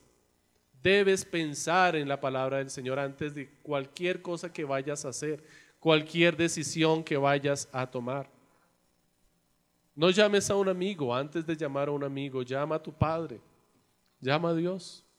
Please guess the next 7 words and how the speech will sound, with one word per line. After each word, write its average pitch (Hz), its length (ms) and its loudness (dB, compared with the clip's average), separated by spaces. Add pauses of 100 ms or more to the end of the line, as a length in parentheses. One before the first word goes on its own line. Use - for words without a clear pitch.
(240)
y 151 120 -2
consúltale 170 880 2
a 117 120 -2
él 110 200 -4
qué 123 120 -8
debes 107 360 -6
hacer. - 220 -16